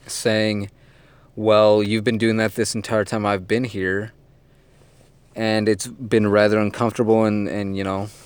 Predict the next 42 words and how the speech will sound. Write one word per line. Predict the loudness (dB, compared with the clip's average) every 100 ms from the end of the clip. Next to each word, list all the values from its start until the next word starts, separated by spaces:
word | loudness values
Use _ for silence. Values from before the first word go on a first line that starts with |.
| -20 -20 _ _ _ _
and | -4
he, | -4
he | -4 -2
said | 0 2
that, | 4 2
and | 0
then | -2 -4
he, | -4 -2 0
uh, | 2 2 0 -2 -8 _ _ _ _ _ _ _ _ _
but | -4
the, | 2 2
but | 2 2
the, | 2 -2 -10
but | -8 -6
the | -4
thing | -2 0
that | -2
he |
said | 0 0
was, | 2 2 0 -6 -16 _ _ _ _ _ _
"Although | 4 4 4 4 4
you're | 2
doing | -2 -2 -2
that | -4
to | -4
me," | -4
he's | -2 -2
like, | -2
"I | 0 0
don't, | -2 -4
I | -6
don't | -6 -6
oppose | -8 -10 -10 -10
that." | -12 -12 -16
He's | -12 -10
like, | -10 -12 -20 _ _ _ _ _ -20 _
"I | 0
actually | 0 0 -4 -6
encourage | -8 -2 -2 -2 -4
you | -6
to |
be, | -6 -6 -6 -8